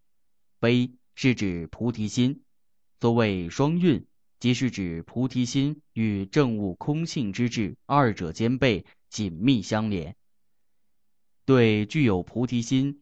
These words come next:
与空性之智的人而言，菩提心与证悟空性之智属于同一个人的同一个意识，所以菩提心也就是证悟空性之智，证悟空性之智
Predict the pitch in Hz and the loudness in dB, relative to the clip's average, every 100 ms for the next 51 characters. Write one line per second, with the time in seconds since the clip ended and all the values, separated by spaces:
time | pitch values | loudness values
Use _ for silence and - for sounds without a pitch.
0 | - 110 104 95 95 143 160 170 143 104 | -4 -2 -2 -4 -4 -4 -4 -4 -4 -4
1 | 98 123 120 120 87 92 104 104 95 71 | -2 -2 -2 -4 -2 -4 -4 -4 -4 -8
2 | - _ _ _ _ - 147 165 170 165 | -14 _ _ _ _ -6 -2 0 0 -2
3 | 180 180 185 - 110 104 98 - 147 113 | -2 -2 -4 -4 -2 0 -2 0 0 0
4 | 95 90 143 165 170 123 95 120 120 107 | -6 -6 -6 -4 -4 -6 -2 -4 0 -2
5 | - _ _ _ 117 107 101 113 127 - | -2 _ _ _ -4 -2 0 0 -2 -4
6 | 107 127 165 127 120 90 87 104 107 - | -6 -4 -2 -2 -2 -4 -4 -2 -4 -6
7 | _ - 104 127 139 95 127 139 156 98 | _ -6 -2 -2 -2 -2 0 0 0 -2
8 | 95 71 - _ _ _ _ _ - 110 | -4 -10 -12 _ _ _ _ _ 0 2
9 | 110 90 - _ _ - 147 156 143 156 | 2 -2 -10 _ _ 2 2 2 0 2
10 | 151 147 - 110 101 120 113 101 92 90 | 0 0 -4 -4 0 -2 -2 -4 -4 0
11 | 147 127 104 90 - 131 151 156 113 98 | 2 2 0 -6 -4 -2 0 0 -2 -2
12 | 98 110 85 _ _ _ _ - 143 120 | -2 -2 -4 _ _ _ _ 2 2 4
13 | 107 90 90 139 151 151 107 113 120 143 | 0 -2 -4 -4 -2 -2 -2 -2 0 0
14 | 90 | -2